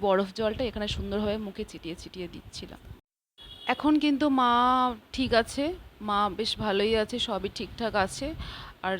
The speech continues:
কিছু চিন্তা নয়। ওই জন্য যেহেতু কদিন এরকম ব্যাপারটা গেছে বলে পরের দিন সকালেও বুঝতে পারো সারা রাত জাগার পরে,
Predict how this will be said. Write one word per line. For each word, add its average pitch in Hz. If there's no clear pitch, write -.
কিছু 214
চিন্তা 214
নয়। 277
ওই 214
জন্য 202
যেহেতু 190
কদিন 196
এরকম 196
ব্যাপারটা 185
গেছে 185
বলে 196
পরের 180
দিন 196
সকালেও 196
বুঝতে 190
পারো 196
সারা 180
রাত 190
জাগার 185
পরে, 185